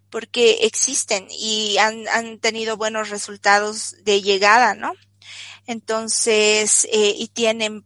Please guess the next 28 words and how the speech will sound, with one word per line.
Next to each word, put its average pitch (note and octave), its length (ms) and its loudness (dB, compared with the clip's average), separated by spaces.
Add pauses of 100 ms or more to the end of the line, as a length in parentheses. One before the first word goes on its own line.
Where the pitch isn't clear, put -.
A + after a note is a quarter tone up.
presencia, G#3+ 760 0
eh, - 200 -14
y, A3 220 -2
y G3+ 460 -2
tenemos G#3 440 -4
presencia G#3 440 -6
en F#3+ 80 -12
territorio. G#3 500 -8
Entonces, G#3 460 -8 (420)
si - 220 -4
hubiese C4 480 4
una A3 160 0
metodología G#3 1160 0 (160)
que G#3 120 -10
no G#3 160 -8
necesita G#3+ 560 -6
ser G3+ 160 -4
planeada G3+ 480 -2
desde F#3+ 260 -4
cero, A#3 360 0
sino G3+ 500 -8 (340)
innovarse, A3+ 1080 2
¿no? - 220 -8
O A3 40 -8
sea, G#3 140 -6
es G3+ 60 -10
decir, G#3+ 440 -8 (380)
em, G3 800 -6